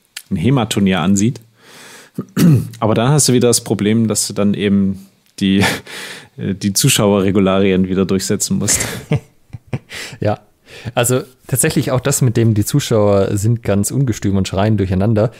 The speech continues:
Speaker 2: Also das habe ich auch schon auf mehreren Turnieren erlebt, dass dann halt der Schiedsrichter gesagt hat,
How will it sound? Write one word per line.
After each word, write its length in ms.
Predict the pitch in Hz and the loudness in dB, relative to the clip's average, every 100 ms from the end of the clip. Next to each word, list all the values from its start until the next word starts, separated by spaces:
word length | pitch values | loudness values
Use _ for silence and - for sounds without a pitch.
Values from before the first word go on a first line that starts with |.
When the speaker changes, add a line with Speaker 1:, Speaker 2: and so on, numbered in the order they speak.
| - - | -18 -6
Speaker 2:
Also 180 | 98 | -4
das 180 | 95 - | -4 -4
habe 120 | 110 | -4
ich 100 | 110 | -4
auch 100 | 104 | -4
schon 140 | - 107 | -4 -2
auf 80 | 92 | 0
mehreren 240 | 101 101 | 0 0
Turnieren 300 | 95 98 101 | -2 -2 0
erlebt, 340 | 90 98 120 | 0 -2 -2
dass 120 | 110 - | -4 -2
dann 160 | 95 | -2
halt 100 | 95 | -2
der 80 | 95 | -2
Schiedsrichter 400 | - 120 117 98 | -4 -4 -2 0
gesagt 280 | 95 92 - | 0 0 -2
hat, 140 | 95 | -6